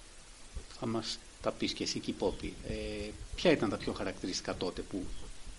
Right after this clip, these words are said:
είτε υπάρχουν σήμερα είτε όχι; Δηλαδή,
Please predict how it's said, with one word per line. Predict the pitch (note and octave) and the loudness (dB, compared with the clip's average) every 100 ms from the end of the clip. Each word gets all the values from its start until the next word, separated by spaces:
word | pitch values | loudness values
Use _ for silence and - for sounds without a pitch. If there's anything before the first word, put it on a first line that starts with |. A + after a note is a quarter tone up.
| - - - - - - - | -12 -12 -12 -12 -16 -6 0
είτε | G#2+ G#2+ | 2 2
υπάρχουν | - G2+ - G#2 | 4 2 4 4
σήμερα | A#2 G2+ G2 | 6 6 4
είτε | F#2+ F#2+ | 4 6
όχι; | F2+ E2+ G2+ | 6 4 -2
Δηλαδή, | G2+ F#2+ A#2 A2+ | 2 2 4 2